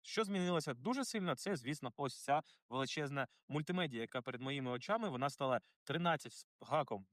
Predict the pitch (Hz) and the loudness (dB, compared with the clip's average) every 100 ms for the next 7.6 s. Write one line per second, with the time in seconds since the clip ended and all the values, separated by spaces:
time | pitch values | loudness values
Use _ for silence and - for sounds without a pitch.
0 | - 127 143 208 - - 139 - 175 190 | -4 0 0 0 -4 -2 -2 -2 -6 -4
1 | 123 120 143 165 131 123 101 _ _ 131 | -4 -2 0 0 0 -2 -6 _ _ -2
2 | 143 151 214 247 - _ - 135 135 127 | -2 0 2 2 -2 _ -2 0 0 -2
3 | 147 135 135 - 170 131 117 - - 151 | -4 -4 -2 0 0 0 -2 -6 -4 0
4 | 127 131 131 117 110 - _ - 175 165 | 0 0 -2 -4 -6 -12 _ -4 -2 0
5 | 180 156 131 - 175 139 131 151 240 240 | -2 -2 -8 -6 -8 -6 -4 -4 -4 -2
6 | 139 - 139 131 120 156 151 127 - 151 | -2 -4 -6 -4 0 0 0 -4 -2 2
7 | 233 160 117 - 175 | 2 0 -8 -4 0